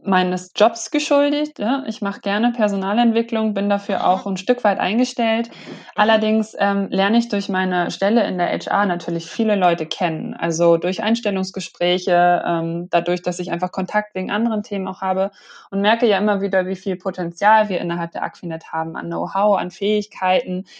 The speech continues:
Speaker 1: an vielleicht Kompetenzen, ähm, die es zu teilen gilt, ne? Wir können ja
Speaker 2: Ja.
Speaker 1: einfach so sehr voneinander profitieren, von dem Wissen von anderen, von Erfahrungen, die schon gesammelt wurden,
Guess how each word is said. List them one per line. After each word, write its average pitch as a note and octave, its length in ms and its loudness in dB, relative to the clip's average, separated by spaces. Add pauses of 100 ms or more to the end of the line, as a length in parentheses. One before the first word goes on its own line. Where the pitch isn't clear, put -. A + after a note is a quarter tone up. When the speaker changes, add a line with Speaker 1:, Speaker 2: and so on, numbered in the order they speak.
(140)
Speaker 1:
an F3+ 160 -2
vielleicht F3 280 -2
Kompetenzen, A#3+ 880 0 (500)
ähm, F#3+ 400 0
die G#3 120 0
es G3+ 120 -2
zu F#3 120 -4
teilen A#3 500 0
gilt, D#3 300 -4
ne? F#3 140 -6
Wir F#3 100 -6
können G#3+ 220 -2
ja G#3+ 60 0
Speaker 2:
Ja. G3+ 80 0
Speaker 1:
einfach G3+ 240 -2
so A3 280 4
sehr A#3 240 4
voneinander G#3 520 -2
profitieren, A#3 680 -2
von A3 180 -6
dem F#3+ 140 -6
Wissen A3 240 -4
von G#3 160 -8
anderen, G#3 500 0
von G#3 180 -4
Erfahrungen, G#3+ 480 0
die G3+ 60 -2
schon G3 200 -8
gesammelt G#3+ 440 0
wurden, A3 360 2